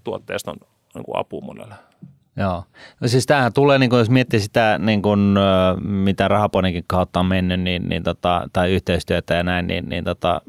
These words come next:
Speaker 2: siis mehän puhutaan sitä yleismantraa, että hei, että pitäisi yleissivistystä nostaa niin kuin myöskin näissä raha-asioissa,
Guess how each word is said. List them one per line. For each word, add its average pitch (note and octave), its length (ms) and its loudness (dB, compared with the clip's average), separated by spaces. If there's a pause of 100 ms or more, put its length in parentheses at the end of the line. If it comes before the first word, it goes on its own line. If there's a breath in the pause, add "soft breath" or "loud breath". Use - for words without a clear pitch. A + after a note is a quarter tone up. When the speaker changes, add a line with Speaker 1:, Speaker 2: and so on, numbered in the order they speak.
(100)
Speaker 2:
siis - 180 -12 (240)
mehän G#2+ 240 2
puhutaan F2 380 0
sitä F#2+ 160 -2
yleismantraa, G2+ 720 2
että - 160 -4
hei, F2+ 220 -2
että F2 300 -4
pitäisi F#2 400 0
yleissivistystä F#2 840 -2
nostaa F#2+ 520 -2
niin G2 140 -10
kuin F2+ 120 -8
myöskin F#2+ 280 -4
näissä E2+ 200 -4
raha-asioissa, F#2+ 800 -2